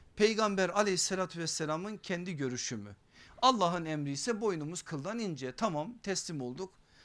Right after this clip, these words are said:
Ama peygamberin emri ise, eğer peygamberin sözü ise bizim de söyleyecek bir sözümüz var. Bunu demeye götürür mü bizi? Eğer meseleye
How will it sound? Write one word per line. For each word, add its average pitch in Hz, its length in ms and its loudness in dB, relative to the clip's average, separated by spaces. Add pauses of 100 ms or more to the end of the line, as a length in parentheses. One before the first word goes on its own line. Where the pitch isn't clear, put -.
(140)
Ama 151 260 0
peygamberin 131 680 -4
emri 117 300 -6
ise, 107 260 -4
eğer 117 320 -6
peygamberin 143 680 -4
sözü 127 320 -8
ise 175 280 -8 (240)
bizim 131 260 -4
de 117 100 -6
söyleyecek 117 600 -8
bir 156 60 -12
sözümüz 113 560 -8
var. - 400 -14 (880)
Bunu 165 440 0
demeye 156 400 2
götürür 190 560 -4
mü 143 220 -4
bizi? 127 440 -6 (640)
Eğer 185 280 0
meseleye 143 760 -2